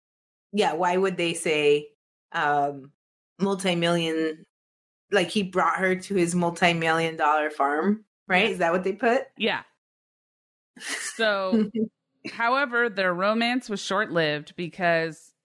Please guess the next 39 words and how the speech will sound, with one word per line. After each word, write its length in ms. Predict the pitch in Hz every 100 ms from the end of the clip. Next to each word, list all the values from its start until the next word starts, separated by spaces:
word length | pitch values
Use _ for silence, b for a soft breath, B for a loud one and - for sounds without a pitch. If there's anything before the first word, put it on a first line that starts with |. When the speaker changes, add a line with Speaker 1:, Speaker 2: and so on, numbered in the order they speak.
| -
Speaker 2:
just 520 | - 190 180 180 - -
a 80 | 180
couple 800 | 196 190 226 220 220 220 214 _ _ _
months 600 | 185 185 202 208 - - -
y-, 240 | 196 196 196
later, 600 | 190 208 196 165 160 175 _ _ _ _ _
in 420 | - 180 175 170 - -
May 400 | 185 190 208 202
of 180 | 190 -
twenty 300 | - 202 202
fifteen, 800 | - 202 - 226 214 180 170 170 -
Darcy 400 | 190 190 208 233
was 160 | 196 180
sent 240 | 202 185
back 240 | 185 180 180
to 140 | 185
jail 560 | 160 190 190 151 156 170
for 440 | - 185 175 175 -
stealing 600 | - - 208 208 208 196
a 100 | 151
former 480 | - 196 208 202 180
boyfriend's 580 | 185 185 185 185 170
credit 380 | - - 233 214
card 400 | - 160 151 151 -
and 220 | 175 185
then 400 | 233 254 180 180
making 420 | - 190 185 196 175
a 80 |
false 460 | 156 - 196 190 -
assault 380 | - - 214 214
allegation 640 | 180 175 165 156 160 170 160
against 400 | 151 160 - 160
him 220 | 156 143
in 100 | 165
an 160 | 165
attempt 400 | 165 160 185 170
to 80 | -
get 380 | 165 165 - 165
the 200 | 156